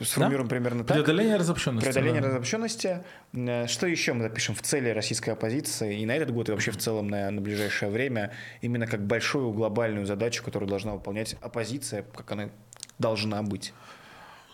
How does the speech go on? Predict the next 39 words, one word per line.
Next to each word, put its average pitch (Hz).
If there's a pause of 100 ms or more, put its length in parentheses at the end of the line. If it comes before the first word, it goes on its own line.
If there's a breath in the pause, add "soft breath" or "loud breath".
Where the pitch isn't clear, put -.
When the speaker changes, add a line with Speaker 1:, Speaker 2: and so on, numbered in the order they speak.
Speaker 2:
Ну, 156
в -
целом, 160
рост 120
количества 104
сторонников. 90
То 98
есть -
просто, 147
а, -
Speaker 1:
Наращивание 120
Speaker 2:
а, 131
наращивание 151
Speaker 1:
базы 156
Speaker 2:
базы. 117
Потому 156
что, 160
еще 156
раз, - (260 loud breath)
Путин 185
может 131
поскользнуться 143
на 131
банановой 135
корке. 104 (420 loud breath)
Он 165
может 143
пасть, 143
пасть 135
жертвой 123
каких-то -
дворцовых 120
интриг, 117
потому 110
что, 117 (300 loud breath)
конечно, 120
мы 110
видим, 113
что, -